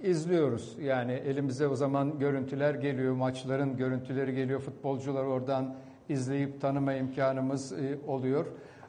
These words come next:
Ayrıca, e, yurt dışı maçları olduğu zaman, e, T R T'nin yurt dışındaki muhabirleriyle telefonlaşıp onlardan bilgi alma imkanımız oluyordu. Tabii maç içindeki bilgileri de yine, e,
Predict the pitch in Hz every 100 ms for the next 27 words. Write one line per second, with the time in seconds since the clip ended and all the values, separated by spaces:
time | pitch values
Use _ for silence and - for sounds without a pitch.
0 | - 170 190 170 202 156 143 - 131 190
1 | - - - 165 160 160 165 160 160 151
2 | 156 139 151 151 156 156 139 147 143 143
3 | 151 156 147 151 147 123 151 147 147 143
4 | 143 139 139 143 147 147 139 139 135 131
5 | 139 139 139 139 135 135 143 143 131 131
6 | 127 139 135 131 127 135 131 131 135 123
7 | - 131 127 131 123 113 113 110 107 170
8 | 202 - - - - 190 180 147 143 196
9 | 196 - 175 165 165 165 180 175 143 -
10 | 151 156 156 156 165 151 139 185 202 -
11 | - - - 151 165 160 165 151